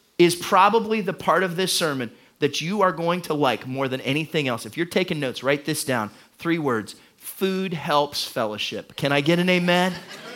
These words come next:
It's true. If you wanna have a meeting in the morning and you want the presence of the Lord to be there, I got one word for you, donuts. Every time it changes it. Right? Why? 'Cause something happens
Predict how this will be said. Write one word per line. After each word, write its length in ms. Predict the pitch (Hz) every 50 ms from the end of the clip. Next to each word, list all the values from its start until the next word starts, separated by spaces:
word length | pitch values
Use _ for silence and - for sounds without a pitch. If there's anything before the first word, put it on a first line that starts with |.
| - - - - - - - - - - - - - - - - - - - - - - -
It's 240 | 160 233 - - -
true. 600 | - - - 240 240 294 311 196 120 101 - - - - - - -
If 160 | 165 135 139
you 140 | 180 247 285
wanna 220 | 277 269 262 233
have 240 | 208 233 233 233 233
a 40 | 208
meeting 360 | 190 202 220 240 247 254 247
in 100 | 220 190
the 80 | 170 175
morning 360 | 185 190 214 233 247 247 214
and 120 | 170 160
you 80 | 185 220
want 160 | 226 226 -
the 60 | -
presence 480 | 139 - - 180 180 185 190 214 208 -
of 60 | 190
the 60 | 180
Lord 260 | 170 175 196 220 208
to 40 | 220
be 160 | 185 220 226
there, 160 | 226 240 226 202
I 80 | 208
got 160 | 226 185 139
one 240 | 131 151 170 190 190
word 200 | 190 170 143 131
for 180 | - - 123 117
you, 100 | 110 110
donuts. 600 | 113 123 131 143 139 127 117 117 98 - - - - -
Every 340 | 175 208 202 214 240 226 196
time 360 | - 220 202 190 170 156 143
it 120 | 131 -
changes 460 | - 185 160 156 143 123 110 98 98
it. 160 | 101 95 - - - - - - - - - - - - - - - - - - - - - - - - - - - -
Right? 260 | 196 226 262 277 - 185
Why? 640 | 220 240 240 254 277 302 285 233 190 139 110 110 - - - - - - - - - - - - - - - - -
'Cause 220 | 208 233 233 -
something 480 | - - 269 247 294 294 - 330 302 277
happens 640 | 233 220 226 226 226 226 226 - 156 135 147 -